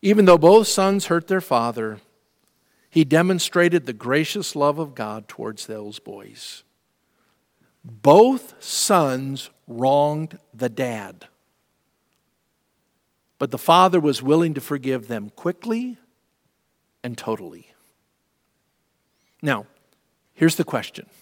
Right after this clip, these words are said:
and it's not a complicated one. Do I demonstrate this kind of love and forgiveness towards my children? Have my kids gained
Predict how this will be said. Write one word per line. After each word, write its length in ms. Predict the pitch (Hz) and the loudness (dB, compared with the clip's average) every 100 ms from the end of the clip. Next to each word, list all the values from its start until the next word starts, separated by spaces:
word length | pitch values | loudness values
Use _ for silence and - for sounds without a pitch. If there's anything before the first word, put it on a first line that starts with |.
| _ _ _ _ _ - | _ _ _ _ _ -12
and 140 | 113 | -10
it's 100 | 110 | -2
not 140 | 139 | 0
a 20 | 202 | 0
complicated 600 | 220 208 147 123 101 98 | -2 -4 -6 -14 -14 -16
one. 240 | - 143 _ _ _ _ _ _ _ _ _ _ _ _ _ _ _ _ _ _ _ _ _ _ _ _ _ - | -20 -20 _ _ _ _ _ _ _ _ _ _ _ _ _ _ _ _ _ _ _ _ _ _ _ _ _ 2
Do 100 | 135 | 6
I 100 | 170 | 6
demonstrate 640 | 185 185 170 - 143 139 | 6 2 0 -4 -4 -4
this 180 | 147 135 | -6 -8
kind 260 | - 139 147 | -6 -6 -6
of 100 | 135 | -6
love 340 | 117 117 120 | -8 -8 -12
and 120 | 120 | -14
forgiveness 520 | - 113 113 98 101 | -14 -12 -12 -12 -16
towards 320 | - 113 101 - | -14 -12 -12 -12
my 140 | 104 | -14
children? 420 | - - - - _ _ _ _ _ _ _ _ _ _ _ _ _ _ _ _ _ _ _ _ _ _ _ _ _ _ _ _ _ _ _ _ _ _ _ _ _ _ _ _ _ _ _ _ _ _ _ _ _ _ | -14 -18 -18 -20 _ _ _ _ _ _ _ _ _ _ _ _ _ _ _ _ _ _ _ _ _ _ _ _ _ _ _ _ _ _ _ _ _ _ _ _ _ _ _ _ _ _ _ _ _ _ _ _ _ _
Have 140 | - 131 | -4 4
my 180 | 185 254 | 4 4
kids 340 | 214 214 156 | 6 4 4
gained 720 | - 170 180 190 202 214 202 | 2 4 4 2 2 0 -4